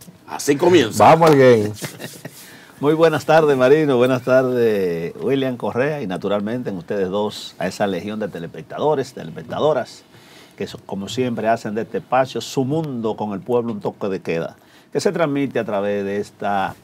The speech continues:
Speaker 3: eh, de este ecosistema de comunicación que es Su Mundo T V. Como siempre, con todos ustedes vamos a compartir informaciones locales,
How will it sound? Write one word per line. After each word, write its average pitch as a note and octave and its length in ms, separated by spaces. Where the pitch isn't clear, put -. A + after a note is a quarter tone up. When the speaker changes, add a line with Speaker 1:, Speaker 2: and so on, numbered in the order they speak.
Speaker 3:
eh, G#2+ 260
de A#2 140
este D#3 200
ecosistema C#3+ 800
de A2+ 60
comunicación G2+ 640
que B2+ 80
es A#2+ 60
Su A#2+ 120
Mundo G#2+ 320
T F#2+ 100
V. D2+ 160
Como A#2+ 180
siempre, D#3+ 320
con A#2+ 140
todos B2 240
ustedes C#3+ 340
vamos A#2+ 240
a A2 60
compartir G#2 480
informaciones A2+ 640
locales, A#2 500